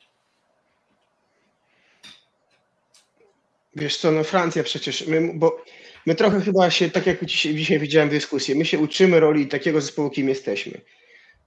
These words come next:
Jak były Mistrzostwa Świata Piłkarskie, osiemnasty rok w Rosji, we Francji Deschamps wstawiał na Giroud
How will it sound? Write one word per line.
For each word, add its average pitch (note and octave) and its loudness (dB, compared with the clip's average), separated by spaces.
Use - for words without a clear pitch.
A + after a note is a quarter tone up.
Jak D3 -4
były F3 8
Mistrzostwa E3 0
Świata D#3+ 2
Piłkarskie, C#3+ -2
osiemnasty C#3 -2
rok B2+ 0
w B2 -2
Rosji, G#2+ -4
we C3+ -2
Francji F3 4
Deschamps D#3+ 4
wstawiał D3+ 2
na C#3 4
Giroud C3 4